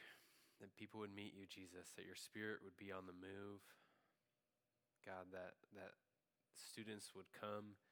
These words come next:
and know you and be excited about you, God, and pray for the other churches in this city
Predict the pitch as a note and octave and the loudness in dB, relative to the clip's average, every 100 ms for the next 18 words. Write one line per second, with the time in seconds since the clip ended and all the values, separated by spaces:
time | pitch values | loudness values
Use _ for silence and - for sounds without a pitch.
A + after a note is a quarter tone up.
0 | - - - - - G2 F#2+ G2+ G#2 F#2+ | -20 -20 -20 -16 -8 -4 2 4 4 0
1 | F2 F#2 - - - F#2 G2 F#2+ F2+ F2+ | -2 -4 0 2 4 4 2 2 2 2
2 | - F2+ F2+ F2 - E2+ - - _ _ | 0 -4 -4 -2 -2 -4 -10 -20 _ _
3 | - F#2+ - G#2 - G2 F#2 G2 - - | -12 -4 4 4 4 2 4 4 2 2
4 | G2+ - F2+ F#2+ F#2 F2+ - F#2+ | 0 0 0 0 -2 -2 0 -2